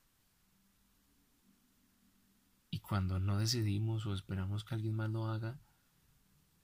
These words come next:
nos engañamos pensando que es lo mejor, que las cosas tomen resultados o tomen camino por causa de otros. Pero cuando de aquí a unos días, meses o años,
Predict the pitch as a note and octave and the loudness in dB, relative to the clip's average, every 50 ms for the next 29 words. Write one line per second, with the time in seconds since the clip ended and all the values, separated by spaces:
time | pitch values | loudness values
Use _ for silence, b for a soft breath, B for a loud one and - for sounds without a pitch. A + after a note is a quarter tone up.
0 | - - - _ - _ _ _ _ _ _ _ _ _ _ _ _ _ _ _ | -20 -20 -20 _ -20 _ _ _ _ _ _ _ _ _ _ _ _ _ _ _
1 | _ _ _ _ - - F#2 F2+ F2+ - F#2 F#2 F2+ F#2 F#2 F#2 F#2 F#2+ G2+ G#2+ | _ _ _ _ -8 -4 -2 -2 0 0 0 0 2 2 2 2 2 2 0 -2
2 | G#2+ - A2+ G#2 G2 G2 F#2 F#2 F#2+ G2 G2 - - G#2 G2+ G#2 G#2 G#2+ G2+ G2+ | -2 -2 -4 -4 -2 -2 -2 -2 -2 -4 -4 -4 -6 -4 -2 -2 -2 -2 -2 -2
3 | G2+ F#2 E2+ - - - B B B B B B B B B B B B B _ | -4 -6 -6 -8 -14 -20 B B B B B B B B B B B B B _
4 | _ _ _ _ _ _ _ _ - - F#2+ G2 - - - G2 G2 G2+ G#2 - | _ _ _ _ _ _ _ _ -6 -2 -2 0 0 -2 -2 -2 -2 -2 -2 -4
5 | - - B2 A#2 A2+ A#2 A2+ A2+ A#2 A#2+ - _ _ _ _ _ _ _ _ _ | -2 -2 -2 0 0 0 -2 -2 -4 -6 -8 _ _ _ _ _ _ _ _ _
6 | _ _ - G#2+ G#2 G2+ G#2 G2 F#2 F#2 - G2+ G2 G2+ G#2 G#2+ A2+ G2+ - - | _ _ -4 -2 -2 -2 -2 -2 -4 -4 -2 0 0 0 0 -2 -4 -6 -4 -2
7 | G2+ F#2+ G2 G2+ G#2+ - G#2 G2+ G2 F#2+ G2 G2 - - - G#2 G2+ - - - | -2 -2 0 -2 -2 -2 -2 -2 0 0 -2 -2 -4 -6 -6 -6 -6 -6 -4 -4
8 | G2+ F#2+ F#2+ G#2 G2+ G2+ G2 G2 - - - - - - B B B B B B | -4 -2 -2 -2 -2 -2 -2 -4 -4 -8 -10 -12 -12 -18 B B B B B B
9 | B B B B B B B B _ _ _ _ _ _ _ _ _ _ - - | B B B B B B B B _ _ _ _ _ _ _ _ _ _ -4 -2
10 | F#2+ F#2 - - F#2 F2+ F#2 F2+ F2+ F2 - - G2 F#2 F#2+ G2 G2 F#2+ G#2 G#2 | -2 -2 -2 -2 -2 0 0 0 -2 -2 -4 -4 -2 0 0 0 0 0 0 0
11 | G#2 G2+ G2 G2 G#2+ A2 - - _ - G#2 G#2 G2+ F#2+ G#2 G#2 A2 G#2 F#2+ F2+ | 0 -2 -2 -4 -6 -8 -12 -16 _ -4 -2 0 0 0 0 0 0 0 0 0
12 | F2+ F2+ F#2 G2 G#2 A2 - - | 0 0 -2 -2 -4 -6 -10 -14